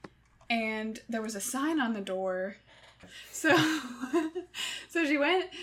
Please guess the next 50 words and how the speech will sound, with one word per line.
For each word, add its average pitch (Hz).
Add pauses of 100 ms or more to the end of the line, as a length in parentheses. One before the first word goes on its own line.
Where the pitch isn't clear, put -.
(140)
to 294
the 254
bank, 240
and 233
there 233
was 240
a 240
sign 302
on 254
the 220
door, 180
and 220
I 240
think 392
she -
was 349
reading 254
the 226
word 196
wrong, 226
because 226
I 214
think 294
the 262
word 202
she 208 (160)
wanted 196 (160)
to 240
read 220
was 196
indigenous, 208 (280)
but 208
she 262
was 262
saying 233
some 185
other 175
word. 180 (720)
And 240
apparently, 302
like, 247
Columbus 220
Day 247
is 240
coming 262
up, 262 (760)
but 220
it -
was 214
like, 196